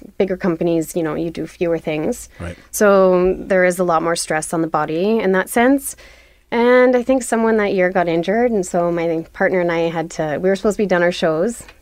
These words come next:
Speaker 1: and we had to go in and do the lead for one more show. And I just kinda, I don't know, my hip just kinda gave out one, at the very end of the ballet. It's like, "Oh, that was awkward and weird," and I stumbled, and, you know, you just keep pushing through,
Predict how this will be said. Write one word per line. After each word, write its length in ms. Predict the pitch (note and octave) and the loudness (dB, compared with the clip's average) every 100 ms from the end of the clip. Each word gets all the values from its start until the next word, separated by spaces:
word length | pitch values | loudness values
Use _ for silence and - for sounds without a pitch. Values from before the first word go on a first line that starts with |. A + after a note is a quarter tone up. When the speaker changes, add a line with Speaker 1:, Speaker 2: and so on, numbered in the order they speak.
| - | -4
Speaker 1:
and 400 | E3+ E3 D#3 E3 | -2 0 0 -2
we 80 | |
had 160 | F3 F3+ | -2 -4
to 60 | F3+ | 0
go 180 | E3+ | 0
in 400 | D#3 D3+ D3+ D3+ - - | 0 -2 -2 -4 -10 -6
and 100 | E3 | -4
do 120 | E3+ | -2
the 100 | F3+ | -2
lead 260 | E3+ D#3+ D#3 | 0 -2 -2
for 140 | - | -4
one 160 | E3+ D#3 | -2 -2
more 140 | D#3+ | -2
show. 420 | F3+ D3+ C#3+ B2+ F#3+ - - | 0 0 0 -4 -10 -16 -8
And 500 | F#3 F3 F3 F3 F3 | -4 0 0 -2 -2
I 120 | F#3 | -4
just 240 | F#3 F3+ | -4 -8
kinda, 480 | - G3 G#3 G3+ F#3+ - | -4 -4 -2 -2 -6 -8
I 60 | E3 | -8
don't 160 | G#3 | -4
know, 240 | A3+ D4 E4+ | 0 2 2
my 160 | C#4 | 2
hip 260 | C#4 A3+ A#3+ | 2 -2 -2
just 220 | A#3 G#3 | -4 -6
kinda 200 | - G#3 | -4 -4
gave 360 | F#3+ F3+ G#3 F#3+ | 0 2 2 4
out 360 | F#3+ C4+ G#3 - | 4 4 2 -6
one, 580 | - F3 F3 F3 E3 - - | -6 -2 0 0 -2 -4 -4
at 120 | F#3 | -4
the 80 | F#3 | 0
very 260 | G3+ A#3 | 4 4
end 140 | F#3+ F3+ | 4 0
of 40 | |
the 60 | F3+ | 0
ballet. 500 | D#3 C#3+ E3 B3 C#4 - - - - - | -2 -2 -2 -4 -6 -14 -20 -20 -20 -10
It's 100 | F3+ | -6
like, 100 | G#3 | -2
"Oh, 160 | E4 | 0
that 180 | F#3+ G3+ | 2 0
was 300 | B3 A#3 - - | -2 -6 -14 -4
awkward 440 | F3+ F3+ G3+ G3+ A3+ | -2 -2 -2 0 0
and 140 | F3+ | 0
weird," 320 | E3+ G3+ C4+ | 0 2 2
and 120 | B3 | 2
I 60 | E3+ | 0
stumbled, 640 | E3 - F#3 G#3 B3 B3 | -4 -4 0 2 2 2
and, 320 | F3 F3 F#3+ - - | 0 -2 -4 -6 -4
you 140 | A3+ | -2
know, 160 | D3+ E3 | 0 0
you 140 | G#3+ | -2
just 180 | F3+ F#3 | -4 -6
keep 160 | - - | -6 -4
pushing 300 | G3 - F#3+ | -4 -2 0
through, 240 | E3 E3 | 0 0